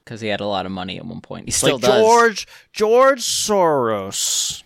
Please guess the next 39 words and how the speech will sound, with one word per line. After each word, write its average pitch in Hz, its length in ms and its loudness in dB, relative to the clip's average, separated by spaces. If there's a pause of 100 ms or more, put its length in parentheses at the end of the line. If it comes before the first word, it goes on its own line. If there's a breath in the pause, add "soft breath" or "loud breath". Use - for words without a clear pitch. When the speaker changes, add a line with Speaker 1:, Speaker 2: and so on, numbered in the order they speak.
(100)
Speaker 1:
But 214 120 2
yeah, 233 140 2
totally 180 500 0
the 147 160 -4
Galactic 147 500 -2
Federation. 127 600 -2 (400 soft breath)
Get 120 140 -6
fucked. - 480 -8 (160)
Uh, 110 400 -2
Speaker 2:
That, 208 260 2
like, - 240 2
that, 240 140 2
like, 247 100 0
Speaker 1:
non-federated 113 320 -2
Speaker 2:
compl-, - 40 -2
like, - 100 2
so - 40 -4
Speaker 1:
individuals. 180 460 0
Speaker 2:
it's, 185 100 -4
I, 185 80 2
I, 170 180 0 (160)
I 165 40 2
know 170 200 2
it's, 170 120 -4
like, 160 140 -2
there's 135 180 -2
not 135 100 -2
really 131 140 -4
much 127 220 -4
to 123 80 -12
talk 113 240 -2
about 131 240 0
on 135 100 -2
that, 143 60 -2
s-, - 160 -8
but 147 180 -6
it's, 143 160 -6
like, 185 100 -2
completely 135 680 -4